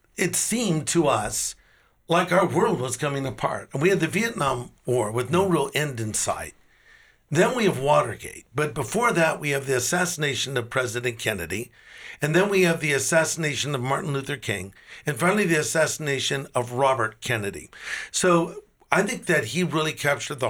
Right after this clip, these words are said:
hearts of the younger generation, Robert Kennedy.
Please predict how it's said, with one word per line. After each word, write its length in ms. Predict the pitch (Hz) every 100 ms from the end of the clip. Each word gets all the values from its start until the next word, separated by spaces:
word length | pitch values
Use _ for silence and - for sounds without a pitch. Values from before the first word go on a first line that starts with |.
| -
hearts 380 | 139 135 131 -
of 180 | - 117
the 100 | 117
younger 340 | 117 135 123 120
generation, 640 | 123 113 110 101 101 104
Robert 320 | 113 110 104
Kennedy. 500 | - 104 85 73 71